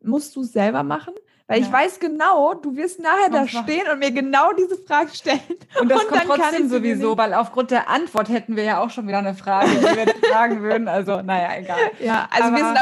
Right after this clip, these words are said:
Speaker 1: aber auch extrem. Also das ist
Speaker 2: Ja,
Speaker 1: auch wahrscheinlich
Speaker 2: etwas.
Speaker 1: nicht mehr im, unbedingt gesund immer.
Speaker 2: Ja.
Speaker 1: Ähm, <laughs>
Speaker 2: <laughs>
Speaker 1: aber
Speaker 2: Haben
Speaker 1: wir
Speaker 2: wir,
Speaker 1: dichten
Speaker 2: haben wir
Speaker 1: unseren
Speaker 2: heute
Speaker 1: Hunden
Speaker 2: gelernt.
Speaker 1: keine Krankheiten an, so.
Speaker 2: Nein.
Speaker 1: Das ist schon mal die Sache.
Speaker 2: Aber, ähm, Anne,
Speaker 1: Ja.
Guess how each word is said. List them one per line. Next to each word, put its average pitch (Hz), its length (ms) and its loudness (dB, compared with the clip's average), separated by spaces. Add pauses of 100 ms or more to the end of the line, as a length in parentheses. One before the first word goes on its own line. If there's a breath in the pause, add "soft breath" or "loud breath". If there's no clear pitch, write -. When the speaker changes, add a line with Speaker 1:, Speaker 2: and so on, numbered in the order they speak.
Speaker 1:
aber 214 140 4
auch 262 200 -2
extrem. - 680 -8
Also 202 220 -4
das 202 180 -2
ist 208 220 -6
Speaker 2:
Ja, 190 200 0
Speaker 1:
auch 214 120 0
wahrscheinlich 214 400 0
Speaker 2:
etwas. 226 80 2
Speaker 1:
nicht 233 160 0
mehr 208 180 0
im, 208 180 0
unbedingt 214 280 0
gesund 196 380 -6
immer. 208 280 -14
Speaker 2:
Ja. 196 120 -8 (220)
Speaker 1:
Ähm, 214 320 2
<laughs> 320 680 2
Speaker 2:
<laughs> 453 440 -4
Speaker 1:
aber 320 200 4
Speaker 2:
Haben 262 140 2
Speaker 1:
wir 254 120 4
Speaker 2:
wir, 247 100 0
Speaker 1:
dichten 311 240 2
Speaker 2:
haben 247 100 2
wir 226 120 2
Speaker 1:
unseren 254 140 4
Speaker 2:
heute 320 100 2
Speaker 1:
Hunden 220 140 0
Speaker 2:
gelernt. 175 220 -4
Speaker 1:
keine 294 240 0
Krankheiten 214 520 0
an, 196 240 -2
so. 196 220 -4
Speaker 2:
Nein. - 220 -10 (340)
Speaker 1:
Das 190 120 -6
ist 247 800 -8
schon 214 100 -6
mal 202 140 0
die 196 60 -2
Sache. 202 160 -4
Speaker 2:
Aber, 220 520 0
ähm, 214 360 -2 (560)
Anne, 220 180 2
Speaker 1:
Ja. 254 380 2